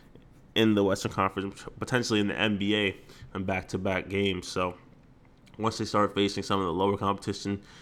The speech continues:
they'll start winning more games. And if they decide to trade Russell Westbrook, make that Buddy Hield, Miles Turner swap, get some more shooting, I think this team will potentially be a, a tough out in the playoffs.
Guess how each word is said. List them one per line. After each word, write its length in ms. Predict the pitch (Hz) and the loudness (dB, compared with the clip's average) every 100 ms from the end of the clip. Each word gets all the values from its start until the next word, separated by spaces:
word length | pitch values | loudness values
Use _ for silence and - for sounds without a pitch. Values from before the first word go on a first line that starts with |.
| - | -6
they'll 180 | - 113 | 0 0
start 360 | 110 98 90 - | 4 4 2 0
winning 260 | 92 92 | -2 -2
more 240 | 95 87 87 | -2 -2 -2
games. 520 | 87 90 90 92 - | -2 -2 -4 -6 -8
And 180 | 87 87 - - - - - - - | -10 -10 -16 -20 -20 -20 -20 -20 -10
if 240 | - - | -10 -8
they 340 | 98 107 107 104 | 0 4 6 4
decide 460 | 98 98 104 104 | 0 0 0 0
to 80 | - | -4
trade 160 | 104 101 | 0 2
Russell 300 | 101 98 101 | 2 0 -2
Westbrook, 400 | 92 - 101 87 | -2 -2 -4 -2
make 180 | 95 92 | -4 -2
that 220 | 90 87 | -4 0
Buddy 240 | 95 95 | 0 0
Hield, 280 | 92 101 95 | 0 0 0
Miles 280 | 92 87 90 | 0 -2 -2
Turner 320 | - 101 101 | -2 -2 -2
swap, 420 | - 98 95 - - - - - - | 0 0 0 -2 -14 -20 -20 -20 -6
get 120 | 104 | -4
some 140 | - 101 | -2 -2
more 120 | 95 | -2
shooting, 320 | - 98 101 | 0 0 0
I 60 | 92 | 0
think 180 | 101 98 | -2 -2
this 220 | 95 - | -4 -2
team 260 | 92 92 | -2 0
will 200 | 92 87 - - - - - | -2 -4 -6 -18 -20 -20 -6
potentially 600 | 101 - 104 90 95 92 | -4 -2 -2 -2 -2 -2
be 180 | 92 90 | 0 0
a, 140 | 85 - | -2 -6
a 80 | 98 | -10
tough 340 | - 101 - - | -4 -4 -4 -2
out 300 | 90 82 - | -2 -2 -6
in 100 | 92 | -10
the 80 | 85 | -10
playoffs. 580 | - 90 85 - - | -6 -4 -2 -6 -14